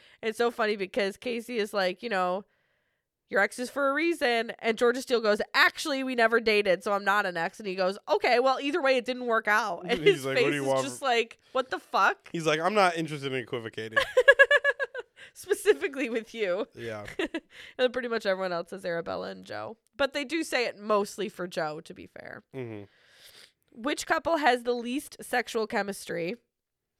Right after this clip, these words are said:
Speaker 1: Molly and Tom say Chris and Joe, which seems like the obvious answer. Am I
Speaker 2: You don't
Speaker 1: crazy
Speaker 2: even
Speaker 1: for
Speaker 2: have
Speaker 1: that?
Speaker 2: normal chemistry.
Speaker 1: Right. So, but, like, through this whole thing,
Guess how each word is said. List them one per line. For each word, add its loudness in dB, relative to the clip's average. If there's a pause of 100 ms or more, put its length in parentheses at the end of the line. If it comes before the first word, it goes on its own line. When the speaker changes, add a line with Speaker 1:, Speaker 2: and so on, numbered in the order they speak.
(600)
Speaker 1:
Molly -2
and -6
Tom 2
say -6
Chris -6
and -8
Joe, 2 (400)
which -4
seems -2
like 4 (140)
the -2
obvious 4
answer. -6 (920)
Am 2
I 8
Speaker 2:
You 4
don't 10
Speaker 1:
crazy 10
Speaker 2:
even 6
Speaker 1:
for 8
Speaker 2:
have 10
Speaker 1:
that? 10
Speaker 2:
normal 10
chemistry. -4 (260)
Speaker 1:
Right. 2 (640)
So, 6 (180)
but, 8
like, 2 (360)
through -2
this 2
whole 4
thing, -2